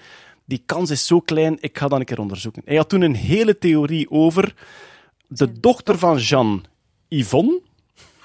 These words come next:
heeft daar plaats in genomen. Dus Jeanne is eigenlijk al gestorven in de jaren, ik denk de jaren vijftig. En Yvonne heeft daar plaats in genomen voor de erfenisrechten. Dus Jeanne was helemaal geen honderdtweeëntwintig,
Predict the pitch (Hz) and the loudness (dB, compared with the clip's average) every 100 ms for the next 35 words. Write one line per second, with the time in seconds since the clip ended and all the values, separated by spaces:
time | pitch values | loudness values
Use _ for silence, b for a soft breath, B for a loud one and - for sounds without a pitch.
0 | b - 98 165 226 - 190 - 190 190 | b -14 -2 -2 0 -2 -4 -4 -2 -2
1 | - 180 135 123 104 107 117 - 185 208 | -2 -4 -2 -2 -4 0 0 2 2 2
2 | 202 151 151 196 185 185 156 131 127 - | 2 0 2 2 2 2 2 0 -4 0
3 | 185 151 127 113 147 135 131 110 120 143 | 0 2 -2 -2 -2 2 2 2 0 -6
4 | 113 143 151 127 107 - - 180 208 - | -4 -2 -2 -2 -4 -6 -4 -2 -2 -8
5 | - B B B - 147 135 165 226 185 | -14 B B B -2 0 2 2 2 2
6 | 180 - 135 - 208 214 220 220 190 190 | 0 0 -2 0 2 2 2 -2 -2 0
7 | 185 185 147 131 127 - 190 185 165 - | 0 0 0 -2 -2 0 -2 -2 -2 -2
8 | 151 - 156 131 123 151 - 110 101 165 | -4 -2 -4 -2 0 0 -2 -4 0 0
9 | 196 156 - 165 180 151 135 123 117 160 | 2 0 0 -2 2 4 2 0 -2 -2
10 | 143 131 120 - 170 202 240 | -4 -2 -2 0 -2 -2 -6